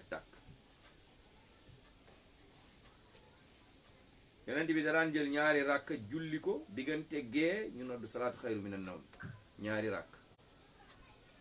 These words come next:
Fajar jot. Fatiha, Baqara,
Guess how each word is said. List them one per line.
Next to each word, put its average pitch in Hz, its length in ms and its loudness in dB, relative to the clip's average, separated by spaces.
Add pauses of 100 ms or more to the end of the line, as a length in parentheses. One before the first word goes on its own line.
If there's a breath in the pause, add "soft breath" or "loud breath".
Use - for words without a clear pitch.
(480)
Fajar 107 320 0
jot. - 220 -12 (840)
Fatiha, 131 500 -2 (360)
Baqara, 135 460 -2